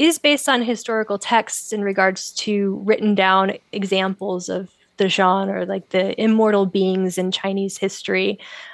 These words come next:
Um, there's lots of different things that you can look at for kind of a framework for that. Um, th-, th-, I c-, the name is escaping me, but think of, like, Neja or, like, other stories that are kinda come out of that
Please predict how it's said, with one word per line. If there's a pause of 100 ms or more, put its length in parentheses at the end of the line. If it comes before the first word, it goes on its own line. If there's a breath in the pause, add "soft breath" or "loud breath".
(100)
Um,
there's
lots
of
different
things
that
you
can
look
at
for
kind
of
a
framework
for
that.
Um, (800)
th-,
th-,
I (100)
c-,
the
name
is
escaping
me,
but
think
of,
like,
Neja
or,
like,
other
stories
that
are
kinda
come
out
of
that